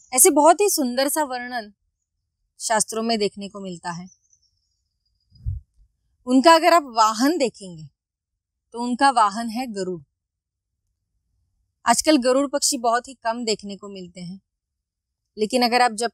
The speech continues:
कभी उनकी प्रतिमा लेते हैं या उनकी प्रतिमा देखते हैं तो जहाँ क्रोध भैरव जी खड़े हैं उनके पास में ही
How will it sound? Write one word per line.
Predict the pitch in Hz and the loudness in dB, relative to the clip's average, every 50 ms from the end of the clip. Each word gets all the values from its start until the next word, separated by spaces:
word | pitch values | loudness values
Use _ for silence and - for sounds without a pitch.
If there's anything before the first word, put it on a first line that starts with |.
| _ 247 | _ -10
कभी | 226 214 247 | -10 -8 -8
उनकी | 233 233 214 247 | -10 -10 -10 -12
प्रतिमा | 220 - 196 180 _ 214 214 214 214 | -18 -18 -20 -18 _ -12 -10 -8 -8
लेते | 208 196 180 170 _ 196 | -6 -8 -8 -10 _ -14
हैं | 196 196 175 165 | -12 -12 -12 -12
या | 170 180 185 196 | -14 -14 -14 -12
उनकी | 190 185 185 - 220 202 | -12 -14 -14 -14 -18 -18
प्रतिमा | - 190 170 - 202 208 202 196 | -18 -18 -16 -14 -12 -10 -10 -8
देखते | 175 180 170 - _ _ 208 | -8 -10 -10 -10 _ _ -14
हैं | 185 175 170 156 - _ | -12 -12 -14 -14 -16 _
तो | 208 214 233 - _ _ _ _ _ _ _ _ _ | -12 -12 -12 -12 _ _ _ _ _ _ _ _ _
जहाँ | 190 220 220 214 233 247 262 | -6 -4 -2 0 0 -2 -2
क्रोध | - _ - 226 254 254 | -4 _ -4 -4 -4 -2
भैरव | 226 269 269 240 240 247 | -2 -2 -2 -2 -4 -6
जी | 214 240 240 | -8 -10 -12
खड़े | - - 214 196 208 | -12 -12 -10 -8 -8
हैं | 196 196 202 | -8 -8 -10
उनके | 226 220 208 196 - - 240 | -10 -12 -14 -14 -12 -14 -14
पास | - _ - 214 214 220 220 - 240 | -10 _ 2 2 2 4 2 0 -2
में | 254 247 | -4 -8
ही | 240 240 220 190 196 | -6 -6 -6 -8 -8